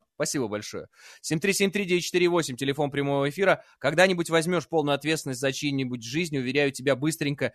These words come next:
переобуешься», пишет шестьдесят седьмой. Шестьдесят седьмой. В любом случае вы берёте ответственность за чужие жизни. В любом случае вы за них отвечаете. Понимаете, в чём дело? Рано или поздно, и,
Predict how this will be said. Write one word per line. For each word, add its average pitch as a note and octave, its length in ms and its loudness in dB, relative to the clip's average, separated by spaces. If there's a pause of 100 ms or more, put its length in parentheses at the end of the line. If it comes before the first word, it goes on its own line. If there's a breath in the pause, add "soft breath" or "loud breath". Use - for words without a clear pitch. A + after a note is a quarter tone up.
(120 soft breath)
переобуешься», E3 640 4
пишет B2+ 300 -6
шестьдесят B2+ 480 -4
седьмой. B2 320 -6 (260 soft breath)
Шестьдесят D#3+ 480 0
седьмой. G3+ 420 0 (360)
В B2+ 60 -6
любом F#3 240 4
случае G#3 340 2
вы D3+ 340 4
берёте D3 380 4
ответственность C#3 420 -2
за B2 80 -8
чужие B2 340 -6
жизни. G#2 440 -8 (220)
В - 40 -8
любом C3+ 280 0
случае G3 340 -2
вы D#3 80 0
за C#3 100 -2
них C#3 180 -2
отвечаете. A#2+ 720 -4
Понимаете, C3+ 440 -4
в C#3 40 -12
чём B2+ 180 -6
дело? G2 320 -6 (420 soft breath)
Рано C#3+ 280 4
или F#3 160 6
поздно, D3+ 680 2
и, B2+ 100 -6